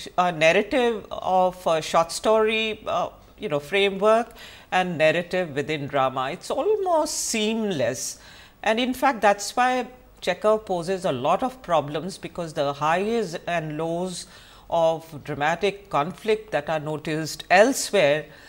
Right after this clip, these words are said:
these remain very muted in Chekhov. So right now, it's not sufficient really to exp-,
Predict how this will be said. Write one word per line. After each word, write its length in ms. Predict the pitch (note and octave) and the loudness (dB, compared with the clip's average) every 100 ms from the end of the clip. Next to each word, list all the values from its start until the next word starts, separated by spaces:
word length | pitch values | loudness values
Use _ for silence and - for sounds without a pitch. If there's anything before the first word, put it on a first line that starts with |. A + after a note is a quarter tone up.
| - - | -18 -8
these 320 | F3+ G3 D#3+ | -4 -4 -4
remain 380 | F3 E3+ E3+ D3 | -2 -2 -2 0
very 240 | F3+ A3+ | 0 0
muted 680 | G#3+ F#3 F#3+ F#3+ D#3 C3 - - - | 0 0 0 0 -2 -2 -10 -16 -10
in 160 | C#3 | -10
Chekhov. 500 | - C3+ - A#2+ G2 - - - - - - | -4 -6 -4 -6 -6 -12 -20 -20 -20 -20 -10
So 280 | - B3 A#3 | 0 2 6
right 280 | A3 A3+ | 4 4
now, 240 | A#3+ B3+ B3+ | 0 0 0
it's 240 | G#3+ - | -4 -4
not 180 | B3+ C4 | -6 -2
sufficient 600 | A3+ - A3 - A3+ A3 | -4 -2 -6 -4 -6 -2
really 300 | G#3+ G3 G3+ | -2 0 -2
to 100 | G3+ | -4
exp-, 320 | F#3+ - - | -8 -8 -14